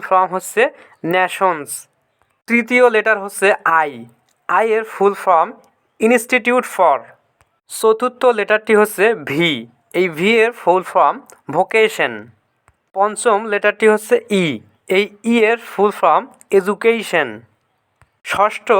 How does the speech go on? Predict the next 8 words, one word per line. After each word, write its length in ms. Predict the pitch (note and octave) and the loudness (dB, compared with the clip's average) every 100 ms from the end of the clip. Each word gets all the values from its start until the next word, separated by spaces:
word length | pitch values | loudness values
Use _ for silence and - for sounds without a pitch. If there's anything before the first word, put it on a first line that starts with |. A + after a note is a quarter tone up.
| A#3 F3 | 0 -2
লেটারটি 420 | F3+ F#3+ G3 - A3 - D#3+ D#3 | -2 0 -4 -2 -2 0 0 0
আর, 100 | A#2 - _ _ _ _ | -2 -10 _ _ _ _
আর 200 | - F#3+ A3+ | 0 0 0
এর 80 | A3 A3+ | -4 -4
ফুল 220 | - G3+ G3 | 0 0 0
ফর্ম 240 | - D#3 G#3 - _ - F3 | 2 2 0 -10 _ -4 -2
রিসার্চ। 460 | G3 G3 D3 C3 - - _ _ _ _ _ _ _ _ _ _ _ _ _ - | 0 0 -2 -4 -12 -20 _ _ _ _ _ _ _ _ _ _ _ _ _ -4
সপ্তম 460 | - F#3+ - A3+ | 0 0 0 0